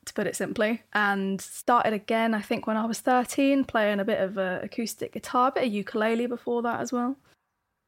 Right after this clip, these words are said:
And, uh, a teacher at my music school decided to start up a bass club to get more girls involved in bass. I went to an all-girls school. And, um, yeah, we started a,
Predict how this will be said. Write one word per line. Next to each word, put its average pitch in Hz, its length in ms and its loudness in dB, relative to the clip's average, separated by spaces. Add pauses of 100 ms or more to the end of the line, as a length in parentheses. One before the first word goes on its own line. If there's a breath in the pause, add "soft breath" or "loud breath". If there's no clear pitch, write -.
(100)
And, 254 460 6
uh, 240 360 8
a 220 60 2
teacher - 380 2
at - 80 4
my 208 100 2
music 226 400 2
school 190 380 -2
decided 196 640 0
to 202 220 -4
start 196 420 -2
up 202 260 0
a 185 360 -2
bass 262 300 2
club - 360 -4
to - 100 -8
get - 160 -4
more 180 140 -4
girls 180 480 -2 (180)
involved 180 460 -4
in 175 140 -4
bass. 180 320 -2
I - 20 0
went 175 160 -4
to - 80 -8
an 180 60 -2
all-girls 180 320 -2
school. 196 340 -2 (760 soft breath)
And, 220 480 2 (100)
um, 226 640 2 (580)
yeah, 240 220 4
we 196 140 2
started - 380 -2
a, 175 160 0